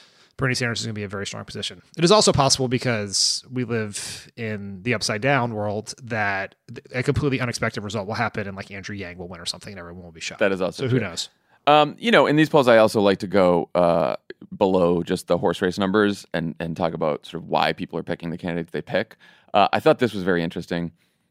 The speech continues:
Speaker 2: Twenty-nine percent picked their candidate because they thought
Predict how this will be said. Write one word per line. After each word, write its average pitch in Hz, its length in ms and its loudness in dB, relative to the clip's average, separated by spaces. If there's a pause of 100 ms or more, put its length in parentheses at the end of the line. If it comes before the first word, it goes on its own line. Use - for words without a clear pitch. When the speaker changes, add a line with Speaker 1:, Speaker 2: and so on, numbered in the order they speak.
(140)
Speaker 2:
Twenty-nine 120 680 0
percent 95 460 -8 (240)
picked 98 200 -6
their 90 140 0
candidate 80 460 -2
because 87 240 -8
they 82 120 -2
thought 82 440 0